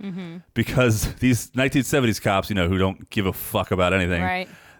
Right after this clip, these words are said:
Speaker 2: they, the girl's unconscious. You think that, uh, you think that she killed the boyfriend who you think was trying to kill her,
Speaker 1: Mm-hmm.
Speaker 2: which turns out not to be the case.
Speaker 1: Of course.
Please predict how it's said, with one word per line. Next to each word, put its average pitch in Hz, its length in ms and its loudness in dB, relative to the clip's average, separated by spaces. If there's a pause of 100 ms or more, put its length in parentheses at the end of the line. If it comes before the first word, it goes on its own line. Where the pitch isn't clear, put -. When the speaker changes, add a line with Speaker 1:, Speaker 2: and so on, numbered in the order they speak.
Speaker 2:
they, 110 340 2
the 104 160 -2
girl's 147 300 2
unconscious. 104 560 0
You 98 80 -2
think 110 240 -4
that, 101 300 2
uh, 90 420 4 (260)
you 107 100 -2
think 120 180 0
that 98 100 0
she - 160 -4
killed 95 420 2 (100)
the 95 120 -4
boyfriend 87 580 0
who 87 380 -2
you 92 120 -4
think 87 300 -6
was 87 160 -8
trying 92 240 -4
to 85 60 -12
kill 82 180 -6
her, 87 300 0 (180)
Speaker 1:
Mm-hmm. 196 200 -8
Speaker 2:
which 92 200 -2
turns 90 160 -2
out 85 120 -2
not 85 120 -4
to - 80 -12
be 87 60 -8
the 73 80 -10
case. 85 320 -6
Speaker 1:
Of - 100 -14
course. 190 400 -6